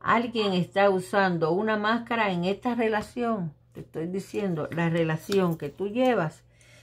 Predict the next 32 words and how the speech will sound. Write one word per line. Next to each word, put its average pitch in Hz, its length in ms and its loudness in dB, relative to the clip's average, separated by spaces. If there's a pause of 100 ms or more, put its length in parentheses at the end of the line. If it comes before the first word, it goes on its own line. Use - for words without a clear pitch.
(140)
esa 220 440 2
persona 185 760 -2
no 160 240 -6
te 170 140 -6
quiere, 220 460 -4
te 160 160 -10
quiere 165 320 -2
por 175 340 0
tu 269 360 -2
dinero. 220 840 0 (1200)
Se 196 260 0
te 185 140 0
va 196 140 6
a 220 80 0
presentar 214 640 0
una 240 180 2
boda 196 480 2
o 208 120 -2
te 196 100 -4
vas 180 260 0
a 208 40 -8
querer 196 300 -4
casar 190 440 -2
con 180 300 0
alguien. 147 560 -4
Esta 175 240 -8
situación 208 1000 -2
se - 140 -8
involucra 180 760 2
el 247 260 0
matrimonio. 151 880 -4 (580)
¿Viste? - 500 -8